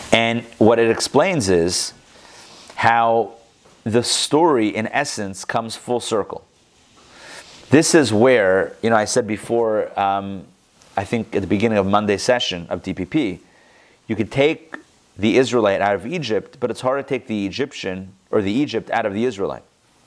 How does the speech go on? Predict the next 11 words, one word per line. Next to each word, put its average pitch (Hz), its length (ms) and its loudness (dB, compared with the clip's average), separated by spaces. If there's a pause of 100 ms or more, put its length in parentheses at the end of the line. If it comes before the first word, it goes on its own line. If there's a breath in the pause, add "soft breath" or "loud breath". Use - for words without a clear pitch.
(600 loud breath)
This 147 260 0
is 135 140 -2
kind 120 280 -2
of 110 120 -4
where 110 160 0
that 98 140 -2
happens. 85 520 -10 (600 loud breath)
Seeing 175 520 -2
their 123 160 0
former 139 480 -2
captors 127 760 -8